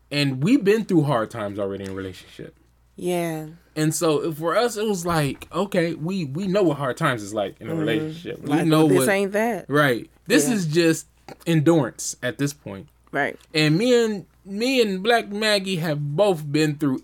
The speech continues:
Speaker 1: individually been through very tough times that, that needed endurance to get through it.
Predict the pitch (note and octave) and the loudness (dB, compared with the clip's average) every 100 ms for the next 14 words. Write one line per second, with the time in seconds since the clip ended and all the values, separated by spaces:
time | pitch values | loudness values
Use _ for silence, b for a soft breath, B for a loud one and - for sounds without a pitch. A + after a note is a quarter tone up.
0 | - A3+ G#3 G3+ C4 D#3 B2+ B2 C#3 C3 | -4 0 2 2 2 2 0 0 -2 -2
1 | C3+ B2 B2+ C#3 - _ _ - - C4+ | -6 -6 -6 -8 -16 _ _ -10 2 4
2 | F3 C#3+ - G#3 B2+ - - A#2+ G2+ G#2 | 4 0 -2 -2 -2 -4 -4 -4 -4 -10
3 | - - B B B C3+ A#2+ - _ _ | -16 -20 B B B -4 -4 -10 _ _
4 | _ - C#3+ C3 C3+ D#3+ F3 D#3 C#3+ C3+ | _ -10 -4 -2 0 2 4 4 2 -4
5 | B2+ C#3+ B2+ G#2+ - B2+ B2+ A2 C3 A2+ | 0 2 2 -2 -6 -6 -4 -4 -2 -2
6 | G2+ | -4